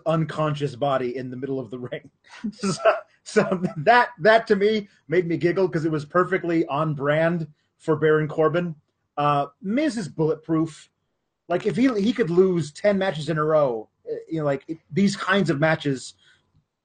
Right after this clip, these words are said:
and he is never, he's not gonna lose anything because his promo work afterwards can sell you that he's still a threat. And he's got the, he's got the guys ringside to back him up.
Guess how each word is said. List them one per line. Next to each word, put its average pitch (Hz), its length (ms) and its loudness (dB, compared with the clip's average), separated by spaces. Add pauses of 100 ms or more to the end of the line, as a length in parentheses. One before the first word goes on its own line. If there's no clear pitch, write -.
(180)
and 175 140 0
he 185 100 -2
is 190 200 0
never, 214 200 6
he's 185 140 4
not 220 140 4
gonna 190 120 2
lose 160 480 4
anything 147 320 2
because 151 300 0
his 151 160 -2
promo 220 400 0
work 175 280 2
afterwards 147 680 0 (240)
can 175 160 -2
sell 202 300 4
you 196 140 4
that 175 100 6
he's 160 140 0
still 156 200 -4
a 147 40 -2
threat. 151 380 0 (400)
And 143 60 -8
he's 135 100 -4
got 170 200 0
the, 160 80 -4
he's 147 160 -6
got 170 140 -2
the 160 60 -6
guys 147 380 -2
ringside 143 480 -2
to - 60 -10
back 131 240 -4
him 127 100 -4
up. 127 220 -6